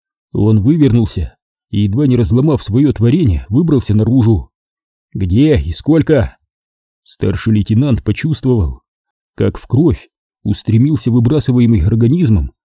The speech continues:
адреналин. "Там!" Димарик неопределённо махнул рукой. "Много?" "Кошкин, выходи на связь!"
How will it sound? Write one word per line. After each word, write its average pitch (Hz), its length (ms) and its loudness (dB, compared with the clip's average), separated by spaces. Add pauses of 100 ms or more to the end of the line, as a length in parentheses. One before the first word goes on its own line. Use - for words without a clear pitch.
(140)
адреналин. 113 720 2 (540)
"Там!" 165 460 2 (640)
Димарик 98 580 -2
неопределённо 110 600 0
махнул 120 360 0
рукой. 113 480 -2 (400)
"Много?" 123 680 2 (920)
"Кошкин, 117 720 -2 (280)
выходи 120 400 0
на 143 100 2
связь!" 151 500 0